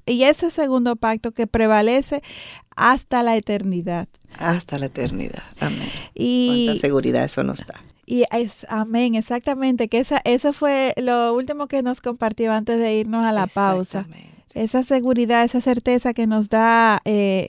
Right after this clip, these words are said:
Speaker 1: la continuidad que hay en Cristo. Y lógicamente, si Cristo es eterno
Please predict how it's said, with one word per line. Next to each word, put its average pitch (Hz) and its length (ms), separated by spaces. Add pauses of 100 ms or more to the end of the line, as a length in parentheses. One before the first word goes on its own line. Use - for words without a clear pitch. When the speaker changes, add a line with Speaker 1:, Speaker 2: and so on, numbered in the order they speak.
(200)
Speaker 1:
la 208 180
continuidad 220 680
que 233 120
hay 233 180
en 220 140
Cristo. 220 540 (560)
Y 254 140
lógicamente, 269 1000
si 240 160
Cristo 262 460
es 254 180
eterno 247 600